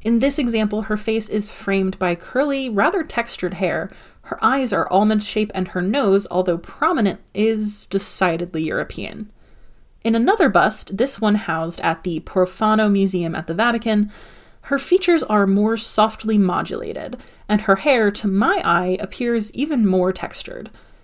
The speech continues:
In this example, I also find her lips a bit fuller.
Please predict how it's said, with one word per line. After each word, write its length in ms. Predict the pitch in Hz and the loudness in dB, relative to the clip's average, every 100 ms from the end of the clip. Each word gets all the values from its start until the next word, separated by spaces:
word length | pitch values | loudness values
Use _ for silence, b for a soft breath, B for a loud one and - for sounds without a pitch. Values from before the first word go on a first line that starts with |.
| b b | b b
In 260 | 202 196 196 | 0 2 2
this 220 | 403 - | 2 2
example, 560 | 226 180 165 175 180 - | 0 0 -2 0 0 2
I 120 | 196 | 0
also 340 | - 294 - | 2 2 2
find 240 | 277 233 226 | -2 0 0
her 180 | 214 214 | 0 2
lips 260 | 185 190 - | 2 0 -4
a 60 | |
bit 280 | 180 185 247 | -4 0 0
fuller. 520 | - - 233 58 - | -2 -4 -4 -4 -8